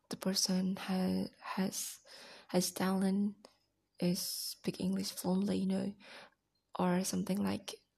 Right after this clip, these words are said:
I'm not someone is our, ever, ever make it, um, what is it?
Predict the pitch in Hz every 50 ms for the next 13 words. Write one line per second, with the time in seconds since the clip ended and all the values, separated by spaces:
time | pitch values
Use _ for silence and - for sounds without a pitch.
0 | _ _ _ _ _ _ _ 185 185 185 190 185 185 185 - - - - - -
1 | 185 190 190 190 190 196 190 - - 185 190 196 - - - 175 185 185 185 -
2 | - - _ _ _ _ _ - - - - 175 185 190 185 190 190 202 - -
3 | - - - - - - - - 180 190 190 185 185 190 196 202 - - 233 220
4 | - - - - - - - - 180 180 180 175 170 170 196 202 - - _ _
5 | _ _ _ _ _ _ _ _ _ _ _ _ _ _ _ _ _ _ - -
6 | 196 202 202 202